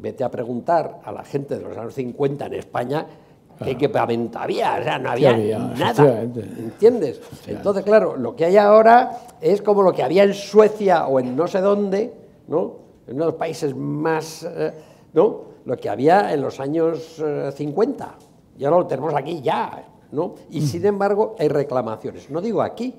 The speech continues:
Speaker 1: ¿no? Me estoy refiriendo a Francia, que tenemos la experiencia de unas revueltas impresionantes, ¿no? ¿Y qué pasa? Que es que yo creo que lo que falta es una identificación,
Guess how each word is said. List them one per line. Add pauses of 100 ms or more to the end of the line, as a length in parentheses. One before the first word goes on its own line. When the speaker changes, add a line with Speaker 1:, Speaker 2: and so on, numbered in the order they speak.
(640)
Speaker 1:
¿no? (160)
Me
estoy
refiriendo
a
Francia,
que
tenemos
la
experiencia (340)
de
unas
revueltas
impresionantes,
¿no? (420)
¿Y
qué
pasa?
Que
es
que (380)
yo
creo
que
lo
que
falta
es (300)
una
identificación,